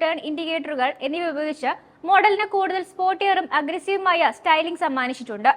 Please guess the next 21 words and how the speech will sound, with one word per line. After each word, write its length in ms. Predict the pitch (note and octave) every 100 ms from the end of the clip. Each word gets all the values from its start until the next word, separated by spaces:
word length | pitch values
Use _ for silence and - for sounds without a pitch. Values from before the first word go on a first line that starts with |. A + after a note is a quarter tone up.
| - _ G4
കിയ 140 | A4+ B4+
ഇ 20 | A4
വി 60 | A#4
സിക്സിന്റെ 380 | G#4+ G#4+ G4+ G4+ - E4+
ഇന്റീരിയറിലെ 600 | F#4 G4+ G#4+ G4+ F#4+ F#4
ശ്രദ്ധേയമായ 640 | E4+ D#4+ C#4 F4 F#4+ F4 E4+ E4+ C#4+
അപ്ഗ്രേഡുകളിൽ 560 | B3+ D#4+ E4 D#4+ E4+ D4
ഒന്നാണ് 300 | C#4 A#3+ A#3+ G4 C4
ഡ്രൈവർക്കുള്ള 600 | D#4 F4 G4+ G#4+ F#4+ F4 -
ഇൻസ്ട്രുമെന്റ് 400 | D#4 D#4+ E4 F#4 E4+
ക്ലസ്റ്ററും 420 | E4+ - A3+ C#4 - _ -
ഇൻഫോടൈൻമെന്റ് 580 | F#4+ G#4 A4 A4+ A4 G#4+
ടച്ച് 160 | F4+ F4+
സ്ക്രീനും 340 | F#4 F#4 F4+ F4
ഉൾക്കൊള്ളുന്ന 440 | E4 E4 B3+ C4 -
പുതിയ 200 | F#4+ F#4+ F#4+ C#4+
ഡ്യുവൽ 240 | E4 E4 E4
പന്ത്രണ്ട് 380 | D#4+ D4+ E4 F4+
പോയിന്റ് 240 | E4+ E4+ C#4+
മൂന്ന് 240 | D#4 F#4 F#4+
ഇഞ്ച് 160 | D4+